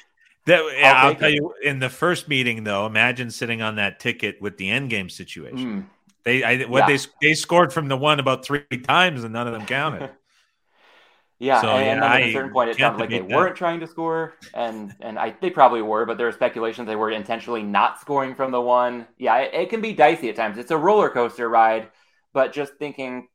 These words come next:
Speaker 2: in terms of probability, you know, minus one thirty is, is well under the sixty percent or so threshold that I think would be fair value for this number. So it's an edge that I'm in play with. And I'd say if anybody can find this at minus one fifty or better,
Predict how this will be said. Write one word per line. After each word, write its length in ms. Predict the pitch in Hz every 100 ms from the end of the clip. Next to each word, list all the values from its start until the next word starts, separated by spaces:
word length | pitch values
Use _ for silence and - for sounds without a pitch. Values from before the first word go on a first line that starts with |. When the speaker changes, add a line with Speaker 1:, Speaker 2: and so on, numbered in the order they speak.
| _ _ _
Speaker 2:
in 200 | 135 123 _ _ _ _
terms 240 | 139 131
of 160 | 120 101
probability, 840 | 147 131 127 131 127 117 107 104 -
you 100 | 113
know, 280 | 107 104 - _ _ _ -
minus 440 | 123 131 131 123
one 220 | 127 123
thirty 400 | 113 127 123 113
is, 180 | 107 101
is 160 | - 107
well 220 | 127 123
under 200 | 120 117
the 340 | 104 110 104 -
sixty 420 | _ - 139 - 123
percent 340 | 113 104 120
or 140 | 117 -
so 260 | - 104
threshold 460 | 101 104 107 107 101
that 120 | 107
I 80 | 104
think 320 | 101 110 101
would 100 | 110
be 120 | 104
fair 280 | 98 113 104
value 280 | 101 104 104
for 160 | 101 101
this 200 | 98 -
number. 380 | 104 95 95 95
So 300 | 101 90 - _ _
it's 200 | - 113
an 120 | 113 107
edge 220 | 101 -
that 100 | 107
I'm 140 | 101
in 140 | 101 98
play 180 | 98
with. 200 | 98 101 - _ _ -
And 100 | 107
I'd 140 | 107
say 80 | 107
if 80 | 104
anybody 300 | 107 101 104
can 180 | 107 101
find 240 | 131 127
this 120 | 120
at 120 | 110
minus 320 | 101 110 107 107
one 180 | 107
fifty 260 | 104 101 101
or 80 | 98
better, 440 | 101 98 98 98